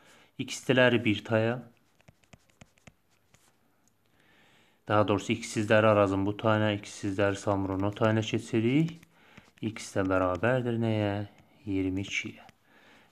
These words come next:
Bizdən də burada sıranı istəyir. Sıraya x dediyimizə görə x-in cavabı nədir? İyirmi iki. Yüz iyirmi nömrəli sual gəlir. Deyir, bir sinifdə şagirdlər sıralara, yenə sıra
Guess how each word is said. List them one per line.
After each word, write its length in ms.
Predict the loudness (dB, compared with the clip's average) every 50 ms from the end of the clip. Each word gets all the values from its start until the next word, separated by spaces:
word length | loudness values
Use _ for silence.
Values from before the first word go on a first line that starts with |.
| _ -4
Bizdən 400 | -2 0 4 6 6 6 6 6
də 80 | 6 4 2 0 -6 -18 _ _ _ -6
burada 440 | -4 -2 0 4 4 4 4 2 -2 -8
sıranı 600 | -12 -10 -4 0 2 4 4 4 4 2 0 -2
istəyir. 340 | -4 -6 -4 -4 -4 -2 -4
Sıraya 480 | -6 -4 0 2 4 6 6 6 4 2
x 280 | 2 -2 -6 -12 -8 -4 -2
dediyimizə 440 | -2 -2 -2 -2 -2 -2 -2 -2
görə 240 | -2 0 0 0 0 0
x-in 240 | -2 -4 -6 -4 -4
cavabı 400 | -2 -2 -2 -2 -2 -2 -4 -4 -6
nədir? 180 | -6 -4 -4
İyirmi 380 | -4 -4 -6 -8 -10 -14 -18 -18
iki. 160 | -18 -18 -20 -20 _ _ _ _ _ _ _ _ _ _ _ _ _ -20 -20 _ _ _ _ _ _ _ _ _ _ -20 -20 -20 -20 -20 -20 -20 -20 -20 -20 -20 -20 -20 -20 -20 _ _ _ _ _ _ _ _
Yüz 200 | 2 2 4 6
iyirmi 220 | 6 8 8 10 8
nömrəli 400 | 8 8 8 8 6 6 4 2
sual 320 | 0 0 2 2 2 2
gəlir. 320 | 2 2 0 0 0 0 2
Deyir, 220 | 4 4 4 6 6
bir 120 | 6 6
sinifdə 500 | 6 4 0 -2 -2 -2 -2 -2 -2 -2 -2 0
şagirdlər 640 | 2 4 4 4 4 2 -2 -6 -2 0 0 0
sıralara, 600 | 0 -2 -4 -2 0 0 0 0 0 0 -2 -2 -2
yenə 280 | -4 -4 -4 -6 -6 -8 -10
sıra 460 | -14 -14 -12 -12 -12 -12 -12 -14